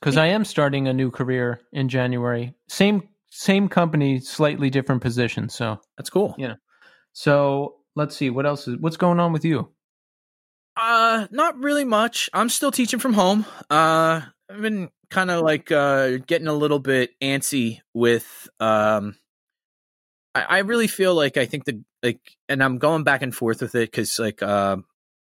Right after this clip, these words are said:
Speaker 2: I have an immune system problem. So, like, me being in a classroom now, now is probably not the greatest of ideas.
Speaker 1: Mm-hmm.
Speaker 2: But, uh,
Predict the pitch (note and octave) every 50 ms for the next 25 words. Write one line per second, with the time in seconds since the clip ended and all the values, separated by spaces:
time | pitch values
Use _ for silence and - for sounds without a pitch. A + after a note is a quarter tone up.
0 | _ _ _ _ _ - C3+ D#3 F3 F#3+ G#3 G3 F3+ D#3+ D3 C3 B2 B2 B2 B2+
1 | - C#3+ C#3 - - D3 C#3+ - C#3+ C#3+ C#3 C#3+ C#3+ C#3+ C#3+ - - A#2+ G#2+ G#2
2 | G2+ G2 A2 A#2+ B2 B2+ C3 C3 B2 B2 A#2+ A#2 A2 G#2 - - C#3+ B2+ B2 A#2+
3 | - - B2 A#2+ A#2+ A#2+ A#2+ F#2 - - A#2+ A#2+ A#2+ A#2+ A2 - - - A#2 A2
4 | G#2+ G#2+ A2+ - - G#2+ - - G2+ G2 A2 A#2+ - C#3+ A#2 B2+ B2+ C3 B2+ C#3+
5 | D3 D#3+ D#3+ D#3+ - - _ _ - - - - - - _ - D3 C3+ C#3 D3
6 | B2+ A#2 A2+ - - - G#2+ G2+ G2+ G#2 G2+ G2 G2